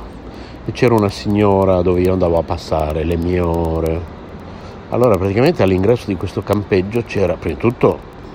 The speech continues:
c'era una casa di campagna dove, dove lei viveva con la sua famiglia, però soprattutto il, l'ufficio del campeggio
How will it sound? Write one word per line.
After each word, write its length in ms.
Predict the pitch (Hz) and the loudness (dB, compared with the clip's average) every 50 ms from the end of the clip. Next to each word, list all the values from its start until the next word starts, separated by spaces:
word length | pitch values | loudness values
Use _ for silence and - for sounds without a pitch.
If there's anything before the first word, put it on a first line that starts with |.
| - - | -16 -14
c'era 200 | - - 92 90 | -12 -10 -8 -8
una 200 | 80 76 76 85 - - | -8 -6 -6 -8 -6 -4
casa 300 | - 92 95 85 87 90 | 0 0 2 2 0 -2
di 100 | 78 78 | -2 -2
campagna 500 | - 76 76 73 - - 85 90 101 98 | -4 -4 -6 -6 -6 -4 -2 0 2 2
dove, 380 | 87 80 67 69 73 73 - - | 2 0 -2 -2 -4 -4 -6 -6
dove 220 | - 80 80 85 | -6 -6 -2 2
lei 140 | 90 95 101 | 4 4 4
viveva 640 | 101 101 92 78 76 85 80 90 92 90 82 73 71 - - - - - - - - | 4 4 2 2 0 0 0 2 2 2 0 0 -2 -8 -12 -16 -16 -16 -16 -16 -12
con 120 | - - 87 | -8 -6 -6
la 80 | 80 | -6
sua 160 | - - 95 85 | -6 -6 -6 -6
famiglia, 520 | - - 80 82 82 80 73 78 78 80 | -4 -4 -4 -2 -2 -2 -2 -4 -6 -6
però 400 | - - 80 - - 82 82 92 101 - - - - - - - - - - - - - - - - - - - - - - - - - - - - - - - - - - - - - - - - - - - - - - - - - | -4 0 2 2 2 2 0 -2 -4 -8 -12 -16 -18 -18 -18 -18 -18 -18 -18 -18 -18 -18 -18 -18 -18 -18 -18 -18 -18 -18 -16 -18 -18 -18 -18 -18 -18 -18 -18 -18 -16 -16 -16 -16 -16 -16 -16 -16 -16 -16 -16 -16 -16 -16 -16 -16 -16 -14
soprattutto 960 | - - 120 107 - 113 104 - - - 82 - - - - - 92 101 120 117 - - - - - - - | -12 -10 -8 -6 -4 -6 -6 -6 -6 -10 -10 -10 -10 -6 -2 -2 0 0 -2 -4 -8 -12 -14 -14 -12 -8 -6
il, 120 | 110 117 110 95 | -4 -4 -2 -2
l'ufficio 640 | 110 127 - - - - 85 80 76 - - - 80 | -2 -2 -4 -4 -4 -4 -4 -4 -4 -6 -6 -6 -4
del 160 | 85 90 90 | -4 -4 -4
campeggio 920 | - - 90 90 - - 80 76 73 - - - 92 101 113 - - - | -4 -4 -4 -4 -2 -2 -2 -2 -4 -6 -6 -4 -4 -4 -4 -6 -8 -10